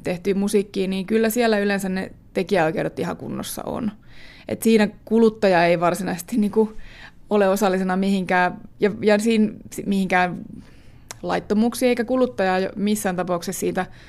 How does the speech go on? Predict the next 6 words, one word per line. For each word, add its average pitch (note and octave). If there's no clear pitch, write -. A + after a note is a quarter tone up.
back-katalogien F3
mahdollisten F#3
lupien F#3
puuttumisesta E3+
voi E3+
syyllistää. -